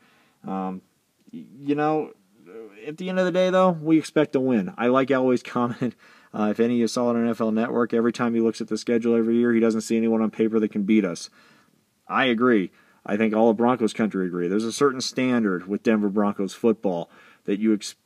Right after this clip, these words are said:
have an expectation that there is a chance to win every single game, and you're playing for Super Bowl championships,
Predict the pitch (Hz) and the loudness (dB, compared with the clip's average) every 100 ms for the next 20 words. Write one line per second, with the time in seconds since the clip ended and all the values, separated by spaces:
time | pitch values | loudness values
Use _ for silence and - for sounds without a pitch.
0 | _ 110 110 107 92 110 - 113 - 120 | _ -6 -2 -2 -2 -4 -4 -4 -4 -2
1 | 113 - 95 90 101 101 95 95 - 117 | -2 -2 -6 -4 -2 -2 -4 -8 -8 -6
2 | 104 - 95 92 80 113 110 107 113 110 | -6 -6 -8 -8 -6 -2 -2 -2 -2 0
3 | 104 95 92 87 85 87 85 - 104 101 | 0 0 -2 -4 -6 -8 -8 -6 -6 -6
4 | 92 - 113 101 101 104 101 101 90 - | -10 -8 -8 -6 -4 -4 -4 -6 -8 -8
5 | 90 - 87 - | -10 -8 -8 -10